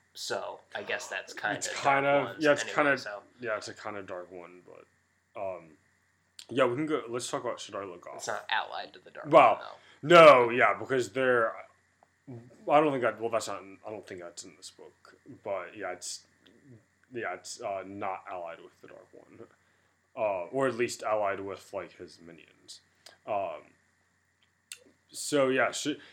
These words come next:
Speaker 2: it's interesting 'cause Shadar Logoth, I remember on my first read through thinking,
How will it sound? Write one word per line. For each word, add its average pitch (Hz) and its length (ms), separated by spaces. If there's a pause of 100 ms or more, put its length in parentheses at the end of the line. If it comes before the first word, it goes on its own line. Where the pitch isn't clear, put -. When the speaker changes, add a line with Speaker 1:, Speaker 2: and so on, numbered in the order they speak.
(120)
Speaker 2:
it's 156 160
interesting 165 420
'cause 127 180
Shadar 139 420
Logoth, 131 500
I 104 80
remember 110 440
on 101 100
my 92 100
first 123 500
read 98 240
through 92 180
thinking, 92 560